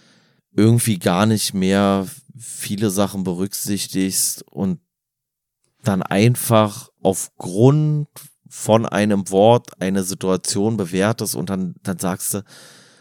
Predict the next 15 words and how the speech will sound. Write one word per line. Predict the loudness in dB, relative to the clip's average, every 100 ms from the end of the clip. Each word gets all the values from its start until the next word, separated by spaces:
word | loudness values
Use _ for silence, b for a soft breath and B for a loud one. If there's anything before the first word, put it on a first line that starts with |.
| b b b b _ _ _
„Ah | -4 0 2
ja, | 2 4 2
damit | 2 2 0 0 -2
reproduzierst | -2 0 0 0 0 0 2 2 0
du | 2
ja | 4 4 2
immer | 2 2 2
wieder | 2 0
diese | 0 -2
Begrifflichkeit.“ | -4 -2 -4 -4 -6 -4 -4 -4 B B B B -4
Aber | 2 4 2
ich | -2
ruf | -2 -2 -2 -2
dir | 0
doch | 2 2 -2